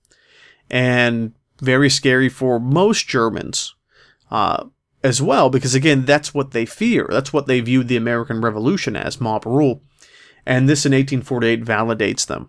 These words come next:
By the way, a lot of the forty-eighters, as we'll call them, uh, in places like Ireland and Germany, uh, revolutionaries that failed, would actually pack up their bags and go to America about twelve years later, uh,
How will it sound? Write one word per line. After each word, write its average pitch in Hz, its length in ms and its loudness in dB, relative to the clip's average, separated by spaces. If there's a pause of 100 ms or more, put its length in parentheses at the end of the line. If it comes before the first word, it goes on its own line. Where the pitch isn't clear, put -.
(140)
By 139 140 4
the 151 100 2
way, 143 380 2 (720)
a 123 60 -2
lot 135 220 4
of 139 100 2
the 123 260 0 (160)
forty-eighters, 139 800 2
as 135 140 -4
we'll 135 100 0
call 135 240 0
them, 131 240 0 (340)
uh, 95 300 0 (320)
in 135 140 0
places 120 400 -2
like 104 160 -8
Ireland 127 520 2
and 110 120 -6
Germany, 123 500 0 (560)
uh, 104 220 2
revolutionaries 127 880 2
that 95 160 -4
failed, 127 420 0 (640)
would 135 100 0
actually 143 380 4
pack 131 320 0
up 120 140 0
their 117 160 0
bags 113 440 0
and 120 200 -6
go 120 160 0
to 117 160 -2
America 135 680 0 (720)
about 117 560 -2
twelve 127 320 0
years 117 280 -2
later, 117 360 0 (360)
uh, 104 240 2